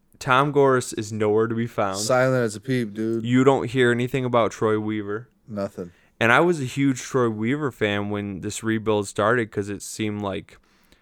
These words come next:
Speaker 1: he was drafting decent enough. Um, he was able to
Speaker 2: And he came from good things and
Speaker 1: Yeah.
Speaker 2: good situation, yeah.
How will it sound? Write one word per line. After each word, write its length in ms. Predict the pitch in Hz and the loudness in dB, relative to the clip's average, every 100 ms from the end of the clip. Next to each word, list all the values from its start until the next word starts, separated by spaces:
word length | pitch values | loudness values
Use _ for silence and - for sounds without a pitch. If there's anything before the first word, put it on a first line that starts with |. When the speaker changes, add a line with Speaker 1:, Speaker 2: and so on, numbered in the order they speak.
| _ _ _ | _ _ _
Speaker 1:
he 160 | - 117 | -6 0
was 180 | 113 104 | 0 0
drafting 640 | 107 101 107 - 117 117 | 2 4 4 2 -4 -4
decent 400 | 107 107 - 117 | -4 -6 -4 -4
enough. 680 | 107 104 101 104 107 - - - | -4 -2 -2 -2 -6 -18 -18 -8
Um, 440 | 101 95 95 92 | -6 -6 -8 -10
he 160 | 101 107 | -10 -8
was 180 | 101 101 | -6 -4
able 260 | 104 98 101 | -4 -4 -6
to 460 | - 101 95 98 - _ - | -6 -6 -6 -10 -16 _ -8
Speaker 2:
And 80 | 123 | -6
he 60 | |
came 280 | 123 131 123 | 0 0 2
from 180 | 139 120 | 0 0
good 220 | 117 110 | 0 0
things 340 | 113 107 113 | -2 -2 -4
and 100 | 113 107 | -4 0
Speaker 1:
Yeah. 140 | 160 | 0
Speaker 2:
good 60 | 104 | 0
situation, 600 | 110 110 101 104 120 113 | -4 -4 -4 -6 -10 -10
yeah. 220 | 117 | -10